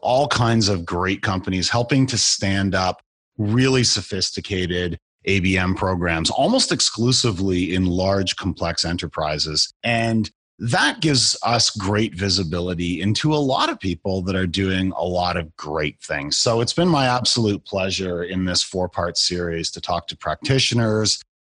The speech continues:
I talk to analysts, talk to agency leaders, and really try to pull together something that addresses what sophisticated, excellent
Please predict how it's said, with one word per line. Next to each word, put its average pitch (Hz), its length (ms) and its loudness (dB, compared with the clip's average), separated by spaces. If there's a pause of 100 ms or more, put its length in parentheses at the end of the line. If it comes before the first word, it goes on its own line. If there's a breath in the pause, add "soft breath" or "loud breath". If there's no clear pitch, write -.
I 85 80 -8
talk 98 260 -2
to - 120 -6
analysts, 95 720 -2 (200 loud breath)
talk 123 200 0
to 110 80 -2
agency 101 480 0
leaders, 87 580 -2 (360)
and 117 340 2
really 254 260 0
try 170 220 0
to 151 80 0
pull 135 220 -2
together 120 420 2
something 107 800 2 (240)
that 113 540 0 (200)
addresses 175 800 0
what 110 480 0
sophisticated, 117 1300 0 (160)
excellent 113 800 0